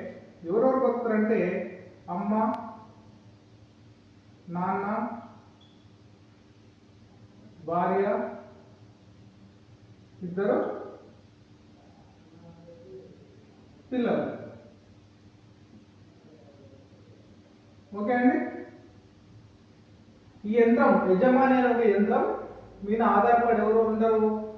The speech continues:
అమ్మ, నాన్న, భార్య, ఇద్దరు పిల్లలు. ఓకే అండి, అయితే ఈ యంత్రము చిన్నప్పటి నుంచి మనకు చెప్పే, ఆ, వర్డ్ ఏంటంటే,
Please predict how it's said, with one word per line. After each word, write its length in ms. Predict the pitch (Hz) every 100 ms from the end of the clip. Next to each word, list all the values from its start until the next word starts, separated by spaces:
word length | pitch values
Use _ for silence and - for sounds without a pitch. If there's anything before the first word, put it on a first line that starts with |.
| - -
అమ్మ, 240 | 175 208
నాన్న, 600 | 220 220 - - 208 220
భార్య, 480 | 180 180 190 - - - - - -
ఇద్దరు 640 | 202 180 208 - - - - - - -
పిల్లలు. 500 | 269 214 156 - - - - 220
ఓకే 120 | 262
అండి, 200 | 262 339 403 - - - -
అయితే 640 | 262 339 277 196 - - - - - - 220
ఈ 140 | 254
యంత్రము 640 | 262 254 320 262 262 262 254
చిన్నప్పటి 440 | 240 277 285 269
నుంచి 480 | 262 254 233 226 247
మనకు 460 | 180 202 254 254 254
చెప్పే, 520 | 254 262 247 240 220
ఆ, 60 | 214 214 214 202 175
వర్డ్ 220 | 208 226
ఏంటంటే, 800 | 247 - 208 226 165 - -